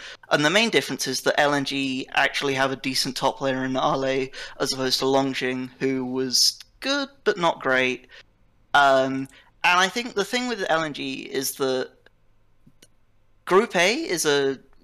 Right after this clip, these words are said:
like, has the clear strengths in L N G and Hanwha, but otherwise, like, L N G should safely secure it out,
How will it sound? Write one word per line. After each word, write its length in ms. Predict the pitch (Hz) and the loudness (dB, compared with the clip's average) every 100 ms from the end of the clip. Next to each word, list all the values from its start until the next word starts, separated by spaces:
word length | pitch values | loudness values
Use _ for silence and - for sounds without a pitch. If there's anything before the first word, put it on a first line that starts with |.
| _ | _
like, 400 | - 143 - - - - | -8 -8 -8 -12 -10 -8
has 680 | - 143 147 135 - - - - _ _ _ _ _ _ - | 0 0 2 2 4 4 0 -6 _ _ _ _ _ _ -10
the 100 | 160 | -8
clear 300 | 151 - 240 | -6 2 4
strengths 400 | - 160 151 - | 4 2 0 -2
in 80 | 143 | -2
L 180 | 117 135 | 0 -2
N 80 | 135 | -2
G 140 | 135 | -2
and 80 | 131 | -2
Hanwha, 580 | 131 151 127 135 131 127 - - _ 147 | -4 -4 -4 -4 -4 -6 -16 -20 _ 0
but 160 | 139 | 2
otherwise, 960 | - 165 156 139 135 139 135 - - - - _ _ - | 4 4 4 4 2 2 2 4 2 -2 -16 _ _ 2
like, 240 | 139 - | 2 4
L 140 | 196 214 | 2 2
N 140 | 185 | 0
G 180 | 147 139 | -2 -2
should 280 | - 143 131 | 0 0 0
safely 380 | - 131 143 | 0 0 0
secure 320 | 127 139 - 127 | -2 -4 -2 -2
it 80 | |
out, 340 | - 127 127 | 0 0 -2